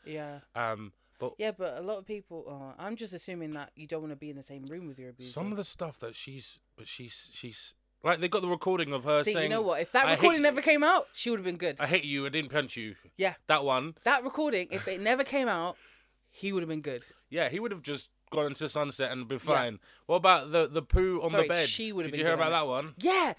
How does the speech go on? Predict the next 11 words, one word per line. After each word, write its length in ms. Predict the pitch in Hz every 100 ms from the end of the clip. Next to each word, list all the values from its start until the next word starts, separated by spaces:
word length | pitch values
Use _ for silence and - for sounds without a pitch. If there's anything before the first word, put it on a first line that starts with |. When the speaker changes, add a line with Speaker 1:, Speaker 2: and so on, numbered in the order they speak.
| _
Speaker 1:
that 100 | -
she 100 | -
had 100 | 320
a 40 | 302
mate 360 | 320 330 277 _
shit 360 | - - - 269
on 120 | 262
his 160 | 262 214 -
hotel 360 | 226 - 233
room 220 | 226 220 196
bed. 260 | 165 131